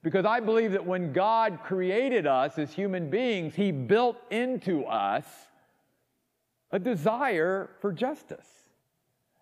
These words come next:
a desire for things to be right, even though we live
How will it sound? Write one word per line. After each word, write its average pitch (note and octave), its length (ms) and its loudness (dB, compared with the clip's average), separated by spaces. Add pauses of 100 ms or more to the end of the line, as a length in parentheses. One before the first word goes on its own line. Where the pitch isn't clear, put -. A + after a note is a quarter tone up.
(140)
a F#3+ 80 4
desire A#3+ 720 4
for A#3 180 0
things C4 520 2
to - 140 -2
be F3 200 0
right, D3 760 0 (840)
even B3+ 300 4
though B3 160 6
we A#3 200 4
live G3 580 4